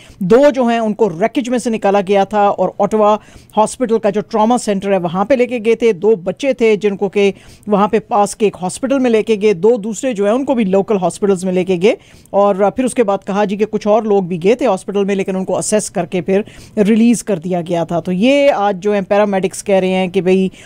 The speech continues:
वहाँ पे ये काफ़ी, अ, जो है वो उसने तबाही मचाई है। आप जो हमारे, अ, देख रहे हैं, अ, टीवी देख रहे हैं, उनको नज़र आएगा कि काफ़ी जो है वो, अ, रेस्क्यू टीम्स जो हैं और पैरामेडिक्स कोशिश कर रहे हैं लोगों को रबल से निकालने के लिए। तो ये अब इसको इन्वेस्टिगेशन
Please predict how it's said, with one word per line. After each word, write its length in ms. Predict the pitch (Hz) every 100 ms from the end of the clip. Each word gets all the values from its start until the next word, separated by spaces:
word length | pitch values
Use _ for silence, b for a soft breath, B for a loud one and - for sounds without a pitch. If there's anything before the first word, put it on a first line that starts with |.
| B -
वहाँ 280 | 190 175 185
पे 280 | 202 190 185
ये 520 | 175 175 175 175 175 165
काफ़ी, 560 | 175 - 220 208 196 185
अ, 20 | 151 175
जो 140 | 170 175
है 180 | 185 180
वो 120 | 175
उसने 200 | - 180
तबाही 300 | 175 180 196
मचाई 320 | 190 175 175
है। 80 | 226
आप 220 | 214 170
जो 180 | 190 190
हमारे, 280 | 185 190 190 B B -
अ, 120 | 202
देख 320 | 180 247 254
रहे 120 | 233
हैं, 480 | 214 208 202 202 196
अ, 140 | 190 190
टीवी 320 | 285 277 277
देख 240 | 202 180
रहे 80 | 196
हैं, 80 | 190
उनको 320 | 208 294 240
नज़र 220 | 196 180
आएगा 240 | 175 180 185
कि 120 | 190
काफ़ी 400 | - 190 - 214
जो 140 | 180
है 120 | 175
वो, 300 | 170 170 180 B B B
अ, 180 | 185 190
रेस्क्यू 320 | 190 190 240
टीम्स 340 | 202 208 202 185
जो 140 | 180
हैं 260 | 175 190 247
और 160 | 202
पैरामेडिक्स 560 | 170 180 175 170 180 -
कोशिश 340 | 185 180 208
कर 160 | - 190
रहे 100 | 180
हैं 60 | 180
लोगों 260 | 165 160
को 160 | 156 196
रबल 260 | 175 160
से 140 | 160 185
निकालने 400 | 160 156 156 180
के 120 | 160
लिए। 180 | 160 156
तो 120 | 175
ये 220 | 180 196
अब 220 | 180 160
इसको 240 | 175 - 190
इन्वेस्टिगेशन 680 | 175 165 160 170 156 185